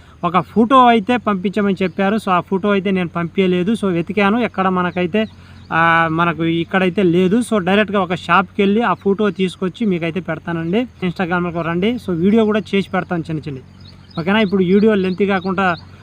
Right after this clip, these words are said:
మీకు బోరింగ్ అంశాలు ఇవన్నీ చెప్పేసరికి బోరింగ్ అంశాలు అనేది అవుతుంది మీకు, అసలైన మ్యాటర్ ఏది అనేసి. So, అప్పటి వాళ్ళు ఈరోజు నేను చూపించబోయే చెట్టుని తినకుండా ఉండలేరండి. తినని రోజంటూ అస్సలు లేదు.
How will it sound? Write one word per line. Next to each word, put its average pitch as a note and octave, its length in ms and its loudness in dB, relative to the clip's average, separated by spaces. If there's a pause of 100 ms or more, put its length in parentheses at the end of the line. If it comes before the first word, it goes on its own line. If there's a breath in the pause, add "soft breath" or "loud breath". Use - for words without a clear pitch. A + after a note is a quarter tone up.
(160 loud breath)
మీకు E3 160 -2
బోరింగ్ A3 380 4
అంశాలు A#3+ 300 2
ఇవన్నీ A3 400 2
చెప్పేసరికి A#3+ 480 0
బోరింగ్ A3 380 2
అంశాలు G#3 320 2
అనేది G3 280 2
అవుతుంది F3+ 520 0
మీకు, F3 220 0
అసలైన G3+ 360 0
మ్యాటర్ F#3 320 0
ఏది E3 260 -2
అనేసి. D#3 360 -4 (540 soft breath)
So, G#3+ 60 4 (460)
అప్పటి B3+ 420 0
వాళ్ళు A3+ 640 4 (680)
ఈరోజు A3 360 4
నేను A#3+ 180 4 (100)
చూపించబోయే G#3 720 2 (260)
చెట్టుని B3 580 2 (640)
తినకుండా B3 1040 6
ఉండలేరండి. G3+ 600 4
తినని B3+ 520 4
రోజంటూ A3+ 580 4
అస్సలు G#3+ 600 2
లేదు. F#3 380 4